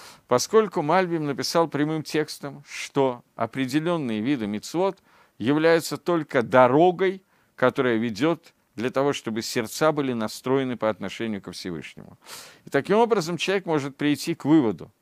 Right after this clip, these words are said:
что мицвот не являются важными. Я такое неоднократно слышал, думаю, что я не один, кто такое слышал, что мицвот соблюдать не обязательно, это только средство.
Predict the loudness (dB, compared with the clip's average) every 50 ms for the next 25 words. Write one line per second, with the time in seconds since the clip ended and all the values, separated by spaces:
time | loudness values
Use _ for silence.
0 | _ _ -20 _ _ _ _ -14 -4 0 0 0 0 0 -2 -2 2 2 2 2
1 | 2 -2 -12 _ -4 -2 0 0 2 2 4 6 6 4 4 2 -2 -2 0 2
2 | 4 2 2 0 -4 -8 -6 -4 -4 -4 -4 -4 -6 -6 -6 -6 -6 -4 -4 -6
3 | -6 -6 -10 -8 -4 -2 -2 -2 -2 -6 -10 -12 -8 -6 -6 -8 -6 -8 -8 -8
4 | -6 -6 -6 -6 -6 -8 -6 -6 -6 -6 -4 -4 -6 -6 -6 -8 -10 -10 -12 -16
5 | -14 -14 -14 -8 -6 -6 -6 -6 -8 -10 -10 -10 -10 -14 -20 -20 _ -20 -20 -20
6 | -20 -20 -20 _ -20 -6 -2 0 0 0 -2 0 2 2 2 2 0 -6 -6 -4
7 | -4 -2 0 0 0 0 0 -2 -4 -4 -4 -4 -4 -2 0 0 0 0 -4 -6
8 | -6 -6 -8 -8 -8 -8 -8 -6 -8 -8 -6 -4 -2 -2 -2 -4 -6 -8 -8 -8
9 | -8